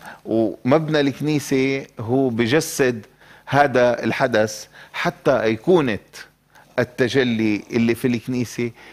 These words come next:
بتورجي إنه موسى يحمل لوحات الشريعة ليدل على المسيح أنه هو الشريعة الجديدة، وإيليا يحمل درج اللي هو النبوءة لأنه هو يمثل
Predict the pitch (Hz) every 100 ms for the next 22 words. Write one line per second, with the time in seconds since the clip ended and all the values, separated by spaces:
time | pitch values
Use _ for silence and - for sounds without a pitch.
0 | - 107 117 131 151 131 117 101 92 _
1 | _ - _ 127 139 131 127 151 143 -
2 | 131 131 - 123 135 - 120 107 104 107
3 | 110 143 135 - 117 113 110 120 151 _
4 | _ _ _ _ _ _ 110 120 113 127
5 | 131 113 117 113 113 - 127 - 123 113
6 | 107 113 117 - - 110 120 113 95 98
7 | - 107 98 104 113 107 107 113 - -
8 | - 110 107 113 120 117 113 110 113 123
9 | - 110 98 98 104 _ _ _ - -
10 | _ _ - 131 135 143 131 - - _
11 | _ 104 104 107 123 - 120 117 107 127
12 | 110 104 101 104 113 107 110 123 120 113
13 | 113 135 - 113